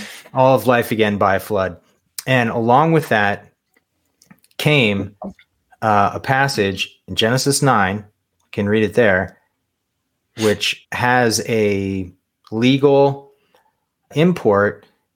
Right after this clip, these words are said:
Sometimes it's referred to as lex talionis. So this is the, that's Latin for the law of retribution. And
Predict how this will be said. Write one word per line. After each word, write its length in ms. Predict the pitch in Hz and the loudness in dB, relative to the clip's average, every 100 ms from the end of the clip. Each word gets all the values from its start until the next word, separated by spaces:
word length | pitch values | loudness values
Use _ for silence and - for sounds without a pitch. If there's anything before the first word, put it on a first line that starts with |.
| _ _ | _ _
Sometimes 520 | - 135 147 135 123 | -2 0 0 0 -2
it's 180 | 107 - | -4 -4
referred 420 | 110 - 120 120 | -2 2 2 2
to 240 | - 117 104 | 0 0 0
as 220 | 104 95 | -2 0
lex 400 | 107 117 - - | 0 0 0 -6
talionis. 920 | - 113 101 98 95 80 80 - - _ _ _ _ | -2 0 0 0 -2 -4 -4 -6 -8 _ _ _ _
So 160 | - 104 | -8 -2
this 200 | 104 104 | 0 0
is 240 | 104 92 | 0 -2
the, 260 | - 95 87 _ _ | -2 -4 -4 _ _
that's 280 | - 98 - | -18 -12 -6
Latin 460 | 95 92 87 90 85 | 0 0 0 -4 -6
for 140 | - | -4
the 140 | 90 90 | -2 2
law 380 | 92 92 92 | 4 4 4
of 140 | 90 85 | 2 0
retribution. 840 | 90 - 87 87 87 - 80 82 _ _ _ - _ _ - | 0 -2 -6 -4 -4 -4 -6 -12 _ _ _ -20 _ _ -10
And 520 | 117 107 104 101 92 | -6 -2 -2 -2 -6